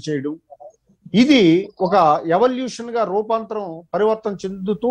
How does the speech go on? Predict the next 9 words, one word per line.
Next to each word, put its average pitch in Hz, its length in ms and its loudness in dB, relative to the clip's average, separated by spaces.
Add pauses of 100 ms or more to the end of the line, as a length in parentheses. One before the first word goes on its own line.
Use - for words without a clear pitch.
(120)
వస్తూ 160 280 -4
ఉంది. 110 180 -6 (840)
దాన్ని 226 1040 6 (280)
కొనసాగిస్తే 269 680 2 (180)
చాలు, 240 200 0
మనమే 190 360 -10
కొత్తగా 254 520 -6
ఎక్కడి 226 220 -8
నుంచో 240 220 -2